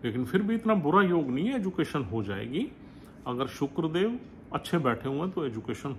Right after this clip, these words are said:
हो जाएगी। यहाँ चंद्रमा के आने से इस इंसान की एक पुत्री का जन्म हो सकता है, लेकिन उसकी पुत्री काफ़ी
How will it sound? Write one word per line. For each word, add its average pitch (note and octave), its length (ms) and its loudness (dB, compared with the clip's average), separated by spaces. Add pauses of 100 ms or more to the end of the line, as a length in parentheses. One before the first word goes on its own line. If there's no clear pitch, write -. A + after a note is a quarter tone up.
हो G#2+ 100 -6
जाएगी। - 420 -12 (1600)
यहाँ A3 240 6
चंद्रमा B3 520 6
के B3+ 140 2
आने G#3+ 300 6
से A#3 280 4
इस G3+ 300 0
इंसान F#3 500 2
की G3+ 140 -4
एक F#3+ 220 0 (140)
पुत्री B3+ 400 4
का G#3 140 4
जन्म C#3 280 2
हो A#2 140 2
सकता A#2+ 460 -4
है, D4 80 -8 (200)
लेकिन C#3+ 240 -2
उसकी E3+ 240 -4
पुत्री G3+ 440 -2
काफ़ी F#3 520 -2